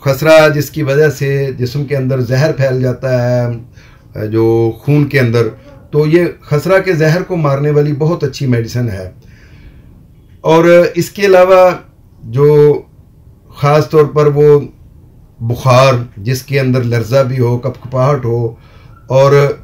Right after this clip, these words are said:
गर्म कमरे में लर्जा बढ़ जाए और उसमें प्यास ना लगती हो, ये ख़ास अलामत है कि उसको प्यास ना लगती हो। देखें,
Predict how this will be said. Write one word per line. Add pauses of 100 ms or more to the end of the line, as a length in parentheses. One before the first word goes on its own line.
(260)
गर्म
कमरे
में
लर्जा
बढ़
जाए
और
उसमें (100)
प्यास
ना
लगती
हो, (460)
ये
ख़ास
अलामत
है
कि
उसको
प्यास
ना
लगती
हो।
देखें,